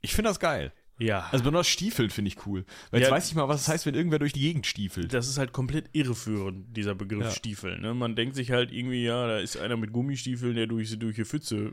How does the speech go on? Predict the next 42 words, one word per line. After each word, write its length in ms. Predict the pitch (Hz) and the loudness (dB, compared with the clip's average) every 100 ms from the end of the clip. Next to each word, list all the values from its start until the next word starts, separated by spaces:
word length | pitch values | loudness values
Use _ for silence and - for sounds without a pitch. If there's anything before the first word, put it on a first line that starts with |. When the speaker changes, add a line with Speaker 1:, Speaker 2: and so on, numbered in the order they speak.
| - | -4
Speaker 2:
Aber 180 | 101 107 | -2 0
nein, 400 | 113 120 87 - | 0 0 -4 -4
eben 240 | 104 104 | -4 -2
genau 240 | 107 104 | -2 -2
nicht. 280 | 107 113 - | -2 -2 -2
Da 40 | 107 | -2
macht 200 | 104 - 131 | -2 -4 -2
Speaker 1:
Ich, 100 | 117 | 0
Speaker 2:
eben 80 | |
Speaker 1:
ich 80 | 113 | 2
hätte, 220 | 165 196 - | 2 2 2
ich 120 | 139 | 2
hätte 160 | 180 190 | 2 2
sogar 240 | 170 151 | 2 2
gedacht, 420 | 131 123 165 - - | 0 0 0 -2 -2
dass 260 | 127 - | 0 0
Treideln 560 | - - 143 180 151 143 | 0 2 2 2 2 2
eher 240 | 139 139 | 2 2
Stiefeln 460 | 139 - 151 104 90 | 2 -2 0 2 2
heißen 300 | 90 80 90 | 0 -2 -2
müsste. 340 | 85 - 78 - - - | -2 -4 -8 -12 -14 0
Speaker 2:
Ja, 180 | 127 139 | 4 4
und 140 | 139 | 4
ich 120 | 143 | 0
hab 140 | 165 156 | -2 0
bei 140 | 143 | -2
Treideln 560 | 135 117 127 156 165 131 | -2 0 2 2 0 -2
immer 460 | 156 156 160 - - - - - | -2 0 0 -4 -10 -20 -20 -4
an 220 | 135 135 | -2 0
das 240 | 131 131 | 0 0
Ding 220 | 135 143 151 | 0 0 0
mit 120 | 143 | 0
der 100 | 123 | 0
Stange 440 | - 147 147 113 | 2 2 2 0
gedacht, 380 | 98 95 95 - | 0 -2 -2 -4
was 200 | 113 107 | -4 0
ja 120 | 123 110 | 2 2
aber 200 | 117 82 | 2 0
eigentlich 360 | 120 120 120 | 0 -4 -6
Starken 640 | - 123 117 127 - 101 | -2 2 2 0 -4 -6
heißt. 420 | 92 87 - - - _ _ _ | -4 -6 -8 -14 -20 _ _ _
Speaker 1:
Ja. 200 | 98 85 | 2 2